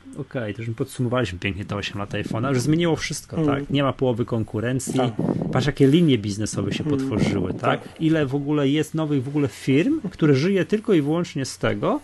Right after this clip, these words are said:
Speaker 1: że produkują programy
Speaker 2: Tak.
Speaker 1: na iOS.
Speaker 2: Dokładnie, no.
Speaker 1: Ile, a przecież nie
Speaker 2: Zob-,
Speaker 1: było w ogóle
Speaker 2: zobacz.
Speaker 1: takiego, wiesz, takie, patrz, nie było w Stanach i w ogóle
Speaker 2: No.
Speaker 1: na całym świecie nie było całej gałęzi
Speaker 2: Tak, tak,
Speaker 1: gospodarki.
Speaker 2: tak. Zobacz teraz, ile,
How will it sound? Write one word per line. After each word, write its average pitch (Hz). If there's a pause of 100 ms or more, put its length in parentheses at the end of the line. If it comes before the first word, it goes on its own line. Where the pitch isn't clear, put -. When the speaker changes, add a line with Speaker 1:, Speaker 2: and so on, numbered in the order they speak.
Speaker 1:
że 139
produkują 151
programy 135
Speaker 2:
Tak. 123
Speaker 1:
na 120
iOS. 101
Speaker 2:
Dokładnie, 135
no. 131 (100)
Speaker 1:
Ile, 190
a 190
przecież 214
nie 269
Speaker 2:
Zob-, -
Speaker 1:
było 202
w 170
ogóle 165 (100)
Speaker 2:
zobacz. 202
Speaker 1:
takiego, 202
wiesz, 190
takie, 185 (360)
patrz, 151
nie 156
było 196
w -
Stanach 156
i 151
w 131
ogóle 170
Speaker 2:
No. 135
Speaker 1:
na 135
całym 139
świecie 151
nie 160
było 175
całej 175
gałęzi 165
Speaker 2:
Tak, 151
tak, 156
Speaker 1:
gospodarki. 135
Speaker 2:
tak. 143
Zobacz 156
teraz, 156
ile, 156